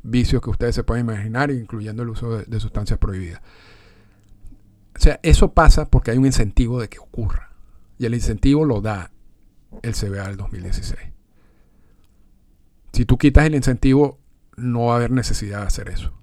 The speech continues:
Entonces, el desarrollo de los jugadores va a ser normal. O sea, un niño de once años,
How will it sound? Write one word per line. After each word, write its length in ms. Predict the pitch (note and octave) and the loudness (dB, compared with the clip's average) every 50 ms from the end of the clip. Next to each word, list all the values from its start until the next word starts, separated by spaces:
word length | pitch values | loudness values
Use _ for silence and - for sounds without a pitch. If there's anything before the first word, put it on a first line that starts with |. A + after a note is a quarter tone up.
| - - _ - - - - _ _ _ _ _ _ _ _ _ _ _ _ _ _ _ _ _ _ _ _ _ _ _ _ _ _ _ | -20 -20 _ -20 -20 -20 -20 _ _ _ _ _ _ _ _ _ _ _ _ _ _ _ _ _ _ _ _ _ _ _ _ _ _ _
Entonces, 360 | - - G2 F#2+ - A#2 A#2 - | -14 -10 -6 -4 -4 -4 -4 -6
el 160 | - A#2 A2 | -8 -8 -6
desarrollo 580 | G#2+ G#2 - A2+ A2 A2 A2+ A2+ A2 A#2+ B2+ C3 | -6 -4 -4 -4 -4 -2 -2 -2 0 0 0 0
de 120 | C3+ C3+ | 2 2
los 100 | C#3 B2+ | 0 0
jugadores 420 | C3+ D3 C#3+ D3+ D3 C#3+ D#3 D3+ - A2 | 0 2 2 2 2 2 2 0 0 4
va 60 | G#2+ | 4
a 40 | - | 4
ser 280 | - G#2+ G2 G2 - _ _ _ _ _ _ _ - _ _ _ _ _ _ _ _ _ _ _ _ - | 4 4 0 -10 -14 _ _ _ _ _ _ _ -20 _ _ _ _ _ _ _ _ _ _ _ _ -4
normal. 720 | C3 A#2+ A2 G2+ G#2 G2+ G#2 G#2+ A#2+ A#2+ G2 - - - - - _ _ _ _ _ _ _ _ _ _ _ _ _ _ _ _ _ | -2 0 2 2 0 0 -2 -4 -4 -6 -6 -8 -14 -18 -20 -20 _ _ _ _ _ _ _ _ _ _ _ _ _ _ _ _ _
O 60 | - | -20
sea, 80 | A2 - - | -18 -18 -16
un 80 | - - | -14 -12
niño 320 | G#2+ G2+ G#2+ A#2 A#2+ A#2 | -10 -8 -6 -6 -6 -6
de 200 | G2+ - A2 A2+ | -8 -8 -10 -8
once 300 | G2+ G2+ G#2+ - - A2 | -8 -6 -6 -4 -4 -4
años, 420 | A2 A2 A2 A#2 A#2+ B2 B2 A#2 | -4 -4 -4 -4 -2 -2 -2 -4